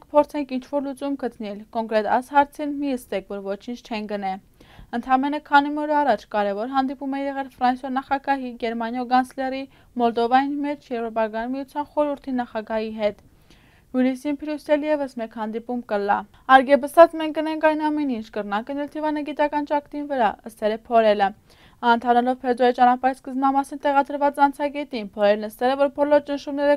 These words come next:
գործադրվել են Միավորված ազգերու կազմակերպության խողովակով, որպեսզի շրջափակում չլա, և մարդիկ ու ապրանքները կարողանան մուտք գործել Արցախ և դուրս գալ այնտեղեն։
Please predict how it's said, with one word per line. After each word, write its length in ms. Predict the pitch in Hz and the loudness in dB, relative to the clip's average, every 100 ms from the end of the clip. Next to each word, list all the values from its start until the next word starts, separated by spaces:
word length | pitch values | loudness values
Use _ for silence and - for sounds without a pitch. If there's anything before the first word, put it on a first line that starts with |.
| 285 | 2
գործադրվել 600 | 294 294 269 285 277 277 | -2 0 0 0 0 -2
են 60 | 269 | -2
Միավորված 460 | 277 277 277 269 285 | 0 2 0 0 0
ազգերու 320 | 285 277 285 285 | -2 0 -4 0
կազմակերպության 840 | 285 277 277 285 285 285 302 302 | -2 -2 -6 -6 -8 -8 -4 -4
խողովակով, 640 | - 233 214 208 202 220 262 | 2 2 4 2 2 -2 -2
որպեսզի 360 | 277 277 285 277 | -4 -6 -10 -12
շրջափակում 580 | 285 285 277 254 240 226 | -2 -2 0 -4 -6 -10
չլա, 360 | 226 240 226 202 202 _ - - - | -10 -2 4 4 4 _ -20 -18 -4
և 120 | 240 226 | 4 6
մարդիկ 420 | 226 - 247 247 | 6 0 -6 2
ու 80 | 220 | 2
ապրանքները 500 | 220 220 220 - 294 277 | 2 -4 -8 -4 -2 2
կարողանան 460 | 277 277 285 285 233 | 2 4 2 2 -4
մուտք 240 | 226 - | -8 -6
գործել 300 | 285 277 285 277 | -6 -4 -4 -4
Արցախ 360 | - 285 - | -2 -6 -4
և 140 | 254 - | -8 -6
դուրս 220 | 220 - | -12 0
գալ 160 | 233 226 | 2 4
այնտեղեն։ 440 | 214 214 208 202 | 2 -4 -2 -4